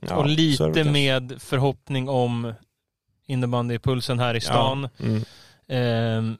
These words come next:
Speaker 2: att A I K ska gå till slutspel. Alltså, jag hoppas och hoppas, hoppas att A I K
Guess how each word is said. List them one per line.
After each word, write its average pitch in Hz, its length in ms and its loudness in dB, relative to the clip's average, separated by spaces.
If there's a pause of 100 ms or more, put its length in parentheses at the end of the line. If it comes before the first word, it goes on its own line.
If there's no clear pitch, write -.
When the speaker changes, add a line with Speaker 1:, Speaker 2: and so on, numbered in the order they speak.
(160)
Speaker 2:
att 135 240 -4
A 127 140 0
I - 20 -2
K 117 140 -2
ska 113 120 -6
gå 120 120 -2
till 113 120 -10
slutspel. 135 600 0 (760)
Alltså, 147 220 2
jag 151 160 4
hoppas 156 520 -2
och 147 60 -2
hoppas, 135 380 -2
hoppas 113 360 -6
att 110 140 -8
A 110 120 -6
I 104 40 -8
K 107 240 -8